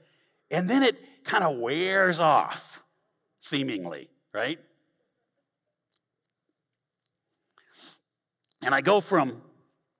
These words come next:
it's easier now that I lost weight. I go from here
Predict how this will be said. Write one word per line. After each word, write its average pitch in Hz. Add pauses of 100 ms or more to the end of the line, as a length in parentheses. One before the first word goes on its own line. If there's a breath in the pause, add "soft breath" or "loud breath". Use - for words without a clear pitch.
(1300)
it's -
easier 110
now 98
that 87
I 92
lost 95
weight. 98 (2250)
I 117
go 170
from 151
here 113